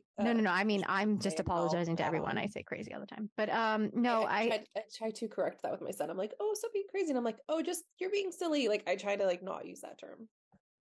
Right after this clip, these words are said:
Speaker 1: I know. I suck at it. I feel like I have to, like, bleep it out now. I don't even know how to bleep things out. But
Speaker 2: Just cut it
Speaker 1: I,
Speaker 2: out.
Speaker 1: I say
Speaker 2: <laughs>
Speaker 1: that because I've been diagnosed with some big things, and I'm like, "Huh, let's, let's, let's take crazy back."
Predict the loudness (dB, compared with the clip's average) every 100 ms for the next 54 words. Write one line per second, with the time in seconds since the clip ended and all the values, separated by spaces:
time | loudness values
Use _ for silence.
0 | -2 2 4 6 4 4 2 0 -2 -4
1 | -2 -4 -2 0 0 2 0 0 0 2
2 | 2 2 2 2 2 2 2 4 2 2
3 | 0 -4 -2 0 2 2 2 2 2 2
4 | 0 -2 -4 -2 -2 0 0 0 -2 -8
5 | -18 -8 0 0 0 -10 -12 -10 -6 -2
6 | 0 0 0 0 2 2 0 0 2 2
7 | 2 2 2 2 2 2 0 -2 -2 0
8 | -2 0 2 4 2 2 4 4 2 0
9 | 0 0 -2 _ _ -4 -4 -2 -2 -2
10 | -6 -6 -4 -4 -2 -2 0 2 2 0
11 | -2